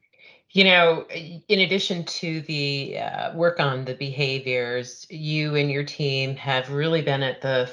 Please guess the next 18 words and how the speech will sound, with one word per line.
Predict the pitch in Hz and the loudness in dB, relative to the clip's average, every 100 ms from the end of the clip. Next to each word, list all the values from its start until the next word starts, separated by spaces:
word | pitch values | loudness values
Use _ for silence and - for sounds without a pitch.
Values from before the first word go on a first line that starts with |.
| - | -2
forefront | 143 147 151 - 139 135 123 131 - - | 2 2 0 -2 0 2 0 -4 -10 -4
of | 139 147 160 165 160 - - - - _ | 0 4 6 4 0 -16 -20 -20 -20 _
the | - 143 139 | 0 2 2
conversation | - 139 143 139 131 127 - 135 127 | 0 0 0 -2 -2 -2 -2 -4 -2
around | 131 131 120 120 123 127 - | -4 -2 -2 -2 -2 -6 -6
employee | 143 143 - 139 131 131 | -4 -6 -2 2 2 2
health | 127 - 135 135 147 - | -2 0 2 2 0 -6
and | 123 120 123 | -6 -6 -12
well-being. | 123 127 135 135 123 127 139 135 | 0 2 2 0 -2 0 0 0
And | 135 | -2
certainly | - 226 208 165 135 | 2 4 6 4 0
the | 139 | 0
past | 156 147 139 | 0 0 0
year | 151 147 | -4 -4
has | 143 131 | -4 -8
caused | - 143 135 139 131 - - - - - _ - | -6 0 2 0 -2 -16 -20 -20 -20 -20 _ -2
us | 147 147 - | -2 -2 -2
all | 143 147 147 | 2 4 2